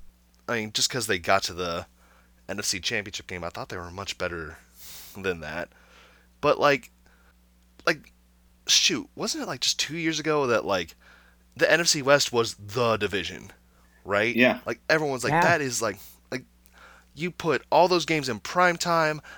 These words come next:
Speaker 1: Like, thi-, this is the division to beat." And now it's like, I mean, just going into this season, not talking about the other teams, why do I feel like there's been such a steep, like, decline in, like, quality?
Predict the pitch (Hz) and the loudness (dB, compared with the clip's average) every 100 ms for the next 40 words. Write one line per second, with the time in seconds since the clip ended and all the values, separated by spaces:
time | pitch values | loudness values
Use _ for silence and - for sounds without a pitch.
0 | - 123 120 196 196 _ _ - - 208 | -4 -2 0 0 0 _ _ -8 -2 0
1 | 208 170 147 123 135 135 113 82 - 110 | 0 -4 -4 -2 -2 -2 -8 -10 -8 -8
2 | 80 - _ _ _ - - _ - 151 | -8 -16 _ _ _ -20 -20 _ 0 0
3 | 147 170 185 160 - 104 87 - 120 107 | 2 2 2 -2 0 0 0 -4 -10 -6
4 | 151 - 110 143 214 165 143 127 - 147 | -6 -6 -2 2 2 0 -6 -4 -4 -2
5 | 165 123 92 107 156 135 139 127 110 104 | -4 -4 -2 -2 0 -2 -2 -4 -4 -6
6 | 85 185 170 123 - - - _ _ - | -6 -8 -8 -8 -12 -20 -20 _ _ -8
7 | 131 180 247 202 185 175 131 113 120 - | 0 0 0 -2 0 0 -2 -6 -4 -2
8 | 156 120 104 - - - - _ _ _ | -2 -2 -2 0 2 0 -4 _ _ _
9 | - 165 143 101 _ _ - 101 82 - | -10 -8 -6 -8 _ _ -4 -2 -4 -14
10 | _ _ - 104 113 - 123 135 113 92 | _ _ -12 -6 -4 -2 4 4 4 0
11 | - 95 90 - - - 120 120 - - | -6 -6 -6 -6 -12 -2 2 2 2 -8
12 | - | -20